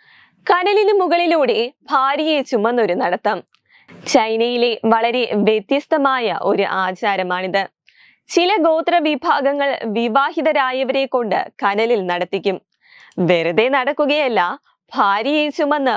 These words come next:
ഭർത്താവ് കനലിലൂടെ നടക്കണം. ഇതുവഴി രോഗങ്ങൾ ഇരുവർക്കും ഉണ്ടാകില്ലെന്നും ഭാര്യയ്ക്ക് വേദനയില്ലാതെ സുഖപ്രസവം ഉണ്ടാകുമെന്നാണ് ചില ഗോത്ര വിഭാഗങ്ങളുടെ കണക്കുകൂട്ടൽ. ചില ഗോത്രങ്ങൾ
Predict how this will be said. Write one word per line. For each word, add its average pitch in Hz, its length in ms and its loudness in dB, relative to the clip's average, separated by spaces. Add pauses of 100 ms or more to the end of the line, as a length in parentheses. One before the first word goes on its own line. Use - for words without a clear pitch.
(120)
ഭർത്താവ് 254 580 0 (120)
കനലിലൂടെ 220 640 0
നടക്കണം. 185 460 -2 (600)
ഇതുവഴി 208 440 2
രോഗങ്ങൾ 220 560 0 (160)
ഇരുവർക്കും 247 500 -2
ഉണ്ടാകില്ലെന്നും 233 760 0 (540)
ഭാര്യയ്ക്ക് 311 580 0 (240)
വേദനയില്ലാതെ 269 960 0 (160)
സുഖപ്രസവം 277 800 0 (140)
ഉണ്ടാകുമെന്നാണ് 240 880 0 (500)
ചില 302 280 2 (200)
ഗോത്ര 254 400 2
വിഭാഗങ്ങളുടെ 240 880 -2 (140)
കണക്കുകൂട്ടൽ. 185 680 -2 (720)
ചില 208 260 2
ഗോത്രങ്ങൾ 220 560 0